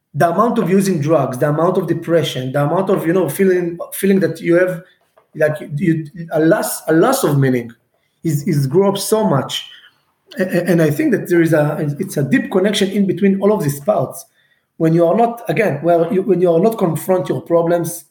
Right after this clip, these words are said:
it will get to you from, from the back of the, of your yard. And, and I think that when we started, we said, "Listen, the farmers,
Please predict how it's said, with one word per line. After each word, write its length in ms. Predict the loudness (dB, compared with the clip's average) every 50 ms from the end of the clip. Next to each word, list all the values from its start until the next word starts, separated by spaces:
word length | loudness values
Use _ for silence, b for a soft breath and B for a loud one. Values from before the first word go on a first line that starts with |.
| _ _ _ _ _ _ _ _ _
it 200 | -14 -12 -8 -4
will 160 | -2 0 0 2
get 240 | 2 0 0 0
to 60 | 0 2
you 140 | 2 2
from, 360 | 0 0 0 0 0 0 -2 -4
from 260 | -6 -4 -2 -2 0
the 80 | -2
back 200 | -2 -2 -2 -2
of 120 | -2 -4 -4
the, 160 | -4 -4 -4
of 100 | -2 -2
your 220 | 0 0 0 0
yard. 560 | 0 2 2 4 4 4 4 2 0 -2 -2 -4
And, 160 | -4 -2 -2
and 100 | 0 0
I 80 | 0
think 200 | 0 0 0 -2
that 160 | -2 -2 -4 -2
when 180 | -2 -2 0
we 160 | 0 0 0
started, 540 | 0 0 -2 -2 -2 -2 -2 -2 -4 -4 -4
we 80 | -4 -6
said, 440 | -4 0 0 2 2 0 -2 -6 B B B B B B B B
"Listen, 340 | 0 0 2 2 0 0 2
the 100 | 2 0
farmers, 760 | 0 0 0 0 2 2 2 2 0 0 -2 -4 -8 -12 -18